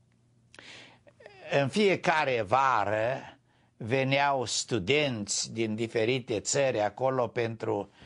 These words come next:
a, eh, studia, eh, în cursuri de vară și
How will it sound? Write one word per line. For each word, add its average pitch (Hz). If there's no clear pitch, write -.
a, 110
eh, 110
studia, 123
eh, 113
în 120
cursuri 135
de 104
vară 110
și 147